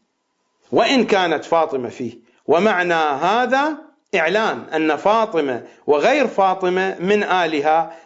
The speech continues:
ليس لهم حرمة تمنعهم عن أن يتخذ معهم نفس الطريقة التي سار عليها مع سعد بن عبادة حين أمر الناس بقتله، أمر الناس بقتله في السقيفة،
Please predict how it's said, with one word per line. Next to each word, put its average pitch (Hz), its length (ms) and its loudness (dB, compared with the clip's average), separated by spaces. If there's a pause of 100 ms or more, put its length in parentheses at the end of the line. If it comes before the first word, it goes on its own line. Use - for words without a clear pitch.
ليس 190 340 0
لهم 214 380 2
حرمة 156 460 -2 (840)
تمنعهم 170 680 2
عن 156 220 -2
أن 156 200 0
يتخذ 156 680 0
معهم 151 580 -2 (480)
نفس 233 300 0
الطريقة 165 760 0 (360)
التي 147 380 2
سار 180 320 2
عليها 190 800 0 (280)
مع 139 240 0
سعد 170 400 -2
بن 143 160 -2
عبادة 123 560 0 (260)
حين 156 220 0
أمر 151 380 0
الناس 170 380 -4
بقتله، 107 560 -4 (1800)
أمر 143 220 2
الناس 165 300 0
بقتله 226 460 0
في 220 60 -8
السقيفة، 240 560 -2